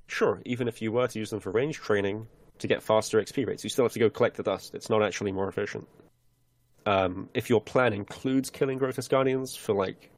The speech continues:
something else to get the dust as a byproduct, yeah, maybe it's efficient, but I, I've thought about it and I can't think of a reason why you'd do that. And the same sort of goes for, um, like, you know, if you were using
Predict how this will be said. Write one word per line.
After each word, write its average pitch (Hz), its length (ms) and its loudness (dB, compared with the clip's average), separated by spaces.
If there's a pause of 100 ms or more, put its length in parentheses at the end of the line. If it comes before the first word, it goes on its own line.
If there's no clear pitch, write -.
(420)
something 101 340 0
else 120 220 2
to 113 80 -2
get 107 140 4
the - 60 -4
dust 104 300 2
as - 60 -4
a 101 60 2
byproduct, 147 500 2 (640)
yeah, 190 360 0
maybe 165 300 2
it's 131 140 2
efficient, 101 380 0
but 98 100 0
I, 107 200 4 (120)
I've 120 200 4
thought 113 240 4
about 101 180 4
it 104 100 2
and 95 100 2
I 98 40 4
can't 95 240 0
think 95 140 -6
of 92 60 -6
a 98 120 -2
reason 95 320 -2
why 90 100 2
you'd 95 140 -2
do 95 120 -6
that. 92 200 0 (1000)
And 107 120 2
the 107 60 6
same 113 240 4
sort 110 180 4
of 101 80 0
goes 104 320 2
for, 98 380 0 (1700)
um, 98 680 0 (220)
like, 107 200 2 (280)
you 123 100 4
know, 98 100 6
if - 140 -2
you 113 60 2
were 104 60 6
using 101 420 0